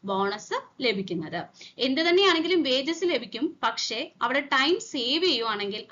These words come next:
ആ ലേബറിനെ സംബന്ധിച്ചിടത്തോളം അയാൾക്ക് ഒരു ബോണസ് എന്നുള്ളൊരു എക്സ്ട്രാ ഇൻക്രിമെന്റ് അവിടെ ലഭിക്കുകയാണ്. ഇനി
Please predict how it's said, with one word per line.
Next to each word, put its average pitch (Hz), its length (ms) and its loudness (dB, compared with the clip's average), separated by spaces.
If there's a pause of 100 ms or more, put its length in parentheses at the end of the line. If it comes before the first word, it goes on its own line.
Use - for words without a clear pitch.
ആ - 20 6 (140)
ലേബറിനെ 226 460 -4
സംബന്ധിച്ചിടത്തോളം 196 720 -4
അയാൾക്ക് 180 340 -4 (200)
ഒരു 269 180 -6
ബോണസ് 247 400 -4
എന്നുള്ളൊരു 196 320 -2 (380)
എക്സ്ട്രാ 269 300 -2 (100)
ഇൻക്രിമെന്റ് 196 460 0
അവിടെ 202 140 -2 (220)
ലഭിക്കുകയാണ്. 247 600 0 (560)
ഇനി 392 100 4